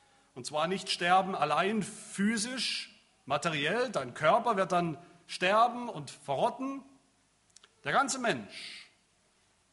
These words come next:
wird dann sterben, die Einheit von Leib und Seele, der ganze Mensch wird dann, ist dann dem Tod verfallen. Aber umgekehrt hat Gott gesagt, wenn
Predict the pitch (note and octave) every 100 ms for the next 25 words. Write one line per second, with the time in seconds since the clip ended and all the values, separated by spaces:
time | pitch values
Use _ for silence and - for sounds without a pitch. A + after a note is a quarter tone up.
0 | _ - C#3 C#3+ B2 C3+ B2 A2 C3 C#3+
1 | A#3 B3 G3+ - D#3+ D3+ D#3+ E3+ E3+ C4
2 | B3 D#3 D#3+ B3+ B3 G#3 F#3+ A#3 - E3
3 | F#3 - D#3+ F3+ F3 - - D#3+ E3 E3+
4 | D3+ - D3+ D3+ - - _ _ D3+ -
5 | G3 D3+ G#2+ F2+ - _ - C#3+ D#3+ F#3+
6 | G#3 A#3+ A3+ A#3+ A#3 - - F3+ F3 D3+
7 | E3+ F#3 F3+ - D#3 D3 G3+ A#3 C3 C#3
8 | G3 G#3